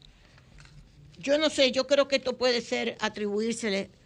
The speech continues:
a República Dominicana, al presidente Luis Abinader. Creo que esta noticia que comenzó a circular ayer y hoy sale en toda la, en toda la prensa,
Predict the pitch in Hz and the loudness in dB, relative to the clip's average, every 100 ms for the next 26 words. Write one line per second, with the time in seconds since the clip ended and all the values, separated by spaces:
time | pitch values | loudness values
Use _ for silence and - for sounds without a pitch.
0 | - - - 196 208 254 262 254 247 220 | -20 -10 -4 -4 -4 -6 -6 -4 -4 -2
1 | 220 208 214 220 208 190 208 196 196 220 | -4 -2 0 0 -2 -4 -4 -4 -2 -4
2 | 208 208 196 214 202 196 190 175 175 165 | -4 -4 -2 0 0 0 0 0 -2 -4
3 | - - _ - - _ - 196 220 226 | -8 -20 _ -20 -20 _ -6 -2 -2 -4
4 | - 202 170 147 - - 202 247 233 220 | -2 -2 -2 -6 -12 -8 -4 -2 0 -2
5 | 202 - 254 220 208 185 175 - - - | -4 -4 -4 -4 -4 -4 -4 -16 -20 -20
6 | - - 190 180 185 180 190 180 254 285 | -20 -10 -4 -4 -4 -6 -4 0 -2 0
7 | 302 - 277 269 285 294 - - 262 269 | -2 0 4 6 6 6 2 0 2 2
8 | 262 - - - - - - 202 220 233 | -2 -8 -20 -20 -20 -20 -8 -2 0 0
9 | 254 226 233 233 - 190 175 202 220 226 | -2 -4 -2 -2 -2 -4 -2 -2 0 0
10 | 214 - - 226 196 - 226 311 285 202 | -2 -6 -8 -4 -2 0 0 2 0 -2
11 | 190 208 262 277 285 220 | -4 -4 -4 -4 -2 -2